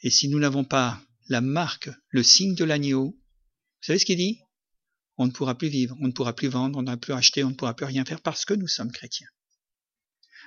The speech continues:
Alors, surtout, euh, laissez-moi vivre encore quelques jours, n'allez pas raconter mon histoire. Parce que là, je me fais... Euh,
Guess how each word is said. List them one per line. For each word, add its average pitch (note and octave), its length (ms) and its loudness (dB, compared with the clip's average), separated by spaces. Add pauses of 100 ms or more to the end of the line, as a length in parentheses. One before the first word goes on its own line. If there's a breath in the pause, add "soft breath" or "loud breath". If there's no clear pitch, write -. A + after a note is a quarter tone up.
Alors, C3 220 2 (220 loud breath)
surtout, - 440 -2 (420 soft breath)
euh, A#2 260 0
laissez-moi D#3 460 2
vivre D3 220 -2
encore C3+ 220 -2
quelques C#3 280 0
jours, C3 340 -4 (540 loud breath)
n'allez D3 200 4
pas D#3 120 0
raconter C#3+ 360 0
mon C3+ 140 2
histoire. A#2 420 -2 (880 loud breath)
Parce - 160 6
que - 120 10
là, F#3+ 140 12
je D#3 140 4
me D3 60 8
fais... C#3 380 8
Euh, G#2 100 2